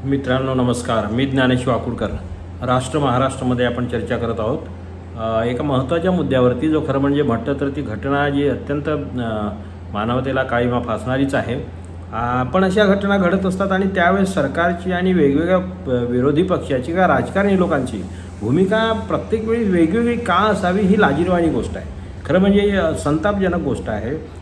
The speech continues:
हे बघा की आता, अ, बदलापूरमध्ये दोन छोट्या मुली, चार चार वर्षाच्या दोन मुलींना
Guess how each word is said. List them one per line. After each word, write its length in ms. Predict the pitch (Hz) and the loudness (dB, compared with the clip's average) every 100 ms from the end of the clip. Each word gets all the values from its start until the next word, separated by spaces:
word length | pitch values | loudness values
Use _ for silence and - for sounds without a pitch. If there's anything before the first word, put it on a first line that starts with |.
| - | -4
हे 60 | |
बघा 320 | 165 170 127 139 - - - | 2 4 4 0 -4 -14 -8
की 120 | 180 185 | 2 4
आता, 720 | 160 - 185 160 165 190 190 185 | 4 4 4 6 6 4 4 0
अ, 260 | 156 151 147 | -4 -4 -2
बदलापूरमध्ये 1120 | 127 127 131 170 196 190 185 180 160 139 165 | 0 0 2 4 4 4 2 2 2 2 0
दोन 460 | 165 143 147 165 170 160 | 0 0 2 2 -2 -6
छोट्या 340 | 120 117 156 | -6 -2 0
मुली, 280 | 143 123 113 | 0 0 -2
चार 340 | - 123 127 127 | -2 -2 -2 -2
चार 200 | 170 180 | 0 2
वर्षाच्या 840 | 185 127 107 120 120 - 139 143 143 | 2 -2 -2 -2 -2 -2 -2 0 0
दोन 400 | 131 127 139 139 | -2 0 0 0
मुलींना 520 | 117 113 120 131 | 0 0 0 0